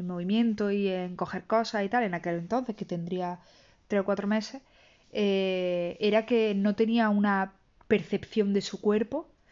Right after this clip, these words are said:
como que no, re-, todavía no estaba conectado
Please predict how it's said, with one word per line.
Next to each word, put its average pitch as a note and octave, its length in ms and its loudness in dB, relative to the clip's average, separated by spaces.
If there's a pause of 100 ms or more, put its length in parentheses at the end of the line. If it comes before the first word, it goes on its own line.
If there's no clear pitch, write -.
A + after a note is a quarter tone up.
(120)
como G#3 240 2
que G3+ 140 2
no, G3+ 300 -2
re-, G#3 300 -2
todavía A3+ 400 2
no C#4+ 80 0
estaba C4+ 300 -2
conectado B3 640 -2